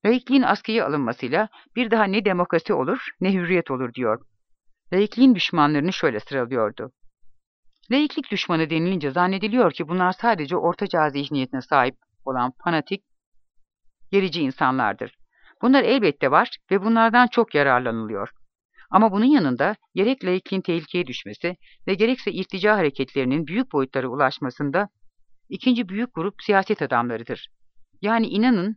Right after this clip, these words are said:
böyle bir şeyin irtica hareketlerinin doğru olmadığını onlar da biliyor. Fakat bile bile sırf oy alabilmek için üçüncü bir grup var ki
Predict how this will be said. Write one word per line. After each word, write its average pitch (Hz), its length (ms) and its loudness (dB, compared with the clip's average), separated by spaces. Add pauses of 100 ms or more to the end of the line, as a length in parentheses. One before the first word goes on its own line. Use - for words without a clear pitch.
(160)
böyle 233 260 0
bir 170 80 -6
şeyin 151 300 -6
irtica 180 440 -2
hareketlerinin 151 640 -2
doğru 180 240 0
olmadığını 180 640 2 (340)
onlar 185 340 0
da 117 100 -10
biliyor. 101 340 -8 (800)
Fakat - 300 -4
bile 190 240 -4
bile 143 260 -4 (140)
sırf - 260 -6
oy 196 240 0
alabilmek 147 480 -2
için 202 260 -6 (120)
üçüncü 220 380 -4
bir 233 100 0
grup 185 340 -4
var 196 180 4
ki 240 240 -6